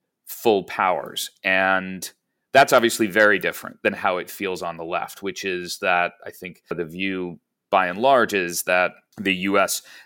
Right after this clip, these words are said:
after nine eleven unleashed some of its own political demons, that the instincts that we have towards militarism or towards abuses of power or towards discrimination, that those suddenly were given full reign.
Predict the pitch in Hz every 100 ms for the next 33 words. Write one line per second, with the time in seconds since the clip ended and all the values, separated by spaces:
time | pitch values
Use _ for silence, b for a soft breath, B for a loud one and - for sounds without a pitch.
0 | B 92 - 95 90 87 87 82 82 -
1 | 101 101 98 101 95 - - 90 87 82
2 | - 90 85 82 78 - 90 90 87 90
3 | 85 82 - 107 110 78 65 - 120 -
4 | 87 80 - B B 117 - 101 85 -
5 | 90 92 90 95 90 90 80 - - 90
6 | 82 80 - 117 113 - 98 90 90 87
7 | 82 - - 87 90 95 95 95 85 -
8 | 98 92 90 90 85 - - - 82 80
9 | - - B B - - 98 98 117 101
10 | 92 - 95 87 - 92 92 90 82 78
11 | 92 80 82 76 - 101 85 80 78 85
12 | 90 90 85 73